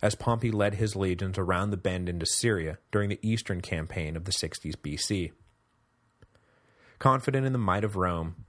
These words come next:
Pompey had no compunctions about sharing a border with the now firmly established Parthian Empire, deposed the last Seleucid king, and turned Syria into a Roman province.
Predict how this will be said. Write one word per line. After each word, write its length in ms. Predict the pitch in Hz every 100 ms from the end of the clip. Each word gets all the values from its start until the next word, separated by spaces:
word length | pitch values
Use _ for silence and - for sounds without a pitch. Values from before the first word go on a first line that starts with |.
| _
Pompey 260 | 127 139 143
had 160 | 135
no 240 | 107 110 117
compunctions 640 | - 110 110 92 - 87
about 220 | 82 73
sharing 340 | - 101 101 98
a 60 |
border 360 | 95 90 87 85
with 140 | 90 90
the 60 |
now 180 | 90 82
firmly 500 | - - 107 107 104
established 500 | 98 - 80 80 -
Parthian 400 | - 73 78 80
Empire, 480 | 95 98 71 71 - _ _ _ _ _ -
deposed 440 | 104 - 117 120
the 80 | 123
last 300 | 107 95 98
Seleucid 460 | - 101 98 - 107
king, 340 | - 82 82 - _ -
and 120 | 98
turned 300 | - 113 107
Syria 480 | - 113 95 76 64
into 260 | 87 82 87
a 40 |
Roman 300 | 78 76 73
province. 560 | - 85 85 73 -